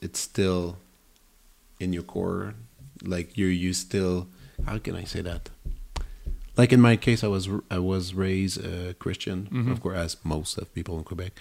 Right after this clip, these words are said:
Speaker 2: Mm.
Speaker 1: And,
Speaker 2: Catholic?
Speaker 1: and, uh, Catholic,
Speaker 2: Mm.
Speaker 1: yeah,
Speaker 2: Mm.
Speaker 1: Catholic. And, uh,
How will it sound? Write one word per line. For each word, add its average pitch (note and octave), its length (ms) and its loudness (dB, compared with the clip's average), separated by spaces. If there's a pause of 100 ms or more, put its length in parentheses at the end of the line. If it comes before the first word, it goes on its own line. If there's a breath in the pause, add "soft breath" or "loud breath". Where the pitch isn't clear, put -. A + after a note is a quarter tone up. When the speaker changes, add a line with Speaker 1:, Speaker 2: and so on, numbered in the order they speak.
Speaker 2:
Mm. B2+ 200 -2 (100)
Speaker 1:
And, G2 320 6
Speaker 2:
Catholic? G#2+ 400 6 (560)
Speaker 1:
and, B2 100 6
uh, - 20 8
Catholic, A#2 400 2
Speaker 2:
Mm. A2+ 120 -2
Speaker 1:
yeah, F#2 140 -6 (200)
Speaker 2:
Mm. G#2 160 -4
Speaker 1:
Catholic. - 520 -2 (140)
And, F2 420 2
uh, E2 1080 0